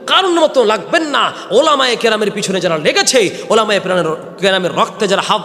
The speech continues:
দিয়েছে, এই রক্তের সাগরে তারা ভেসে গেছে। বাংলার দেশ থেকে ওলামায়ে কেরাম পালিয়ে যায় নাই। দেখেন, যারা স্বৈরাচাররা আলেমদের প্রতি নির্যাতন করেছে, ক্ষমতার মসনদ থেকে টিকতে পারল না, ওলামায়ে কেরামের বদদুয়ার ঠেলায় আজকে দেখেন তারা মামাবাড়ি দিল্লি গিয়ে পড়ে রয়েছে।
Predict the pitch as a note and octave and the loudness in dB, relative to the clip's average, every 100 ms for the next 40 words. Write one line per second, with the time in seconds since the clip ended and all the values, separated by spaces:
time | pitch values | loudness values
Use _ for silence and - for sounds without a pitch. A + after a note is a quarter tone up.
0 | - G#4 G#4+ - D#4 G3+ - - A3 E3+ | 0 2 2 4 4 4 0 -2 0 0
1 | D3+ - A3+ G3 - G3+ F3+ F3 D#3+ - | -2 -2 0 0 0 -2 -2 -2 -2 0
2 | D#4+ D#4+ F4+ C#4+ - G#3+ C#3 - - D#3+ | 0 0 0 0 0 0 -2 -10 -6 -2
3 | E3+ D#3+ D#3+ C#3+ D#3 - - D3+ D#3+ D3+ | 0 0 0 0 -2 -4 -2 0 0 0
4 | C#3+ D#3 D3 C#3 - E4+ E4+ C#4+ B3+ G3 | -2 -2 -6 -4 -2 0 2 2 2 0
5 | C#3+ - - F3+ D#3+ D#3 E3 D3 - F4 | -4 -10 -10 -8 -8 -6 -6 -4 -2 0
6 | F4 D#4+ C#4 A#3+ G3+ C#3+ - - G#3+ G#3+ | 0 0 -2 -2 -2 -4 -6 -2 0 0
7 | G3 E3+ F3 F#3 E3+ G#3 G3+ F#3 G#3+ A#3 | -2 -2 -2 -2 0 0 0 0 2 2
8 | A#3+ E4+ E4 - - - G#3+ G#3+ G3 E3+ | 2 4 4 2 -4 -4 -4 0 -2 -2
9 | F3 - F3+ - E3 - G#3 - F3+ D4 | -4 -4 -6 -4 -6 -6 -6 -6 -2 0
10 | G4 F#4+ E4+ G#3 - - F3+ F3+ E3+ E3 | 2 2 2 0 -4 -2 0 2 0 0
11 | E3+ D#3 D3+ A#3+ D#4 A3 C#4+ B3+ - - | 0 -2 0 0 0 0 0 0 -2 -2
12 | F#3 - - E3+ - F3 E3 D#3 C#3+ E3 | -2 -4 -4 -4 -4 -4 -4 -4 -6 -4
13 | C#3+ E3 D#3+ C#3+ C3 D4+ B3+ F#3 F3 D#3 | 0 0 0 -2 0 -2 0 -2 -2 -2
14 | C3+ A#2 | -4 -4